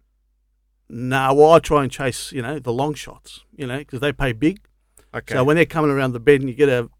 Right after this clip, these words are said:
Speaker 1: you know, uh, huge excitement because
Speaker 2: Yeah,
Speaker 1: no
Speaker 2: so
Speaker 1: one's
Speaker 2: f-
Speaker 1: picked the horse either. So,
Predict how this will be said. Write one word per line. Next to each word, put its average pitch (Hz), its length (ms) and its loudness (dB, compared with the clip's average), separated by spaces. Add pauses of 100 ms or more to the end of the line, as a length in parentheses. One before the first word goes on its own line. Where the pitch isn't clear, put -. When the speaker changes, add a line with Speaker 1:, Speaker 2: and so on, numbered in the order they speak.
(140)
Speaker 1:
you 131 80 -10
know, 120 180 -14 (460)
uh, 101 300 -18
huge 127 320 -12
excitement 120 500 -6
because 110 340 -14 (420)
Speaker 2:
Yeah, 131 120 0
Speaker 1:
no 151 100 8
Speaker 2:
so 170 40 8
Speaker 1:
one's 165 140 4
Speaker 2:
f- - 60 -10
Speaker 1:
picked 160 140 2
the 143 100 0
horse 147 240 2
either. 208 340 4 (320)
So, 127 460 0